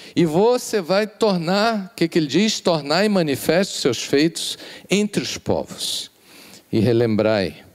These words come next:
que excelso é o seu nome." Você agora tem que dizer pra todo mundo.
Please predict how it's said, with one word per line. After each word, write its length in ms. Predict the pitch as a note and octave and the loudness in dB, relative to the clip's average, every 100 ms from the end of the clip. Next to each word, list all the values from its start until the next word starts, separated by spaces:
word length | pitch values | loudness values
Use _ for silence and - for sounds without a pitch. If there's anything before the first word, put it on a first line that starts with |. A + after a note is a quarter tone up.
| _ _ _ _ - - _ _ | _ _ _ _ -20 -20 _ _
que 200 | - A#2 | -4 0
excelso 800 | G#2 F2+ - G2+ F#2+ F2+ - F#2+ G2+ - | 0 0 -2 0 0 -2 -6 -8 -10 -4
é 120 | G2 | -2
o 60 | F2 | -2
seu 240 | - - | -2 -4
nome." 400 | D#2+ C2+ - - - - - - | -4 -10 -12 -18 -20 -20 -20 -16
Você 140 | - A2+ | -4 0
agora 220 | G2+ A2 | 2 0
tem 180 | - A#2+ | 0 -2
que 100 | C3 | -2
dizer 240 | G#2 A2 | 0 0
pra 200 | - G2+ | 2 -2
todo 460 | - - C3+ C#3 C3+ | -2 0 0 2 0
mundo. 360 | G#2+ G2+ F2 | 0 0 -4